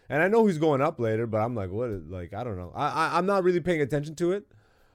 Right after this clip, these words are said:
but I see him, like, moving around over at the side. Uh, Joseph Vesey, by the way, is his name. Shout outs to Joe. Uh,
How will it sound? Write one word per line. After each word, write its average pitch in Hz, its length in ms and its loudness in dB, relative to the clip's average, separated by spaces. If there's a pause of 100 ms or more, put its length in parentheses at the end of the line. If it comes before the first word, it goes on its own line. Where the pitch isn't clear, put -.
(120)
but 120 200 2
I 131 100 4
see 170 340 2
him, 147 120 4
like, 113 260 0
moving 110 400 0
around 104 480 -2
over 90 240 -8
at 85 140 -10
the 87 80 -14
side. 87 340 -6 (1300)
Uh, 80 540 -12 (1040)
Joseph 160 460 2
Vesey, 123 420 4
by 90 180 -6
the 85 100 -10
way, 85 140 -8
is 82 160 -12
his 85 160 -12
name. 78 200 -10
Shout 120 260 0
outs 123 140 -2
to 98 80 -6
Joe. 87 400 -8 (720)
Uh, 78 420 -8